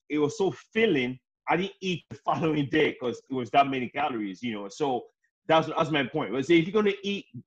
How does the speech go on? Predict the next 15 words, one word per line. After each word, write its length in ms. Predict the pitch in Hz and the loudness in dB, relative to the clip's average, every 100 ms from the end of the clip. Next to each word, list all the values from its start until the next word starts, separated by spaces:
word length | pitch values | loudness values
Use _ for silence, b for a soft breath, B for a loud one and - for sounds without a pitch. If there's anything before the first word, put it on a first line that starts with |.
| - | 0
if 140 | 147 170 | 0 2
you're 60 | |
gonna 180 | 208 196 - | -2 -2 -2
eat 160 | 165 | -2
that 200 | 160 151 - | -2 -2 -2
food 160 | 165 147 | -4 -2
all 180 | 151 151 | 0 0
the 100 | 143 | -2
time, 340 | 156 151 147 131 | -4 -4 -2 0
you 100 | 135 | 0
need 300 | 131 143 120 - | 2 2 0 -4
a 60 | |
break 240 | 113 131 117 | -6 -4 -4
in 60 | 110 | -8
between. 300 | 104 - 92 | -10 -12 -18